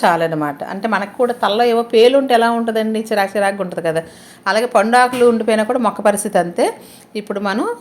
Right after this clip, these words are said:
చక్కగా ఇది మనం కాకరకాయలు కోసుకుందాం.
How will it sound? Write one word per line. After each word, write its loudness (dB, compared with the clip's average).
చక్కగా -4
ఇది -2
మనం -4
కాకరకాయలు 0
కోసుకుందాం. -4